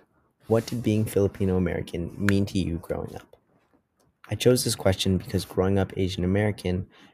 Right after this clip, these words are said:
could mean different things than what it means now. It could be more,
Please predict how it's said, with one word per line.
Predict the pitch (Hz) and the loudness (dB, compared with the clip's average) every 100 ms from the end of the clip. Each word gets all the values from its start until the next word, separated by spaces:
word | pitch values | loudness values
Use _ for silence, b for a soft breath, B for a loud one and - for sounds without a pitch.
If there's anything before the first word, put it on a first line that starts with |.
| _ | _
could | 104 | 0
mean | 98 92 | 2 4
different | 104 110 123 98 | 2 2 0 0
things | 87 90 85 - | 0 0 -2 -6
than | 92 90 | -2 -2
what | 82 | -2
it | 90 | -4
means | 92 92 | -6 -2
now. | 101 92 - - _ _ _ _ _ _ _ _ _ _ _ | 0 0 0 -12 _ _ _ _ _ _ _ _ _ _ _
It | - 117 | -8 -4
could | 110 | 2
be | 104 | 4
more, | 98 101 101 | 4 2 0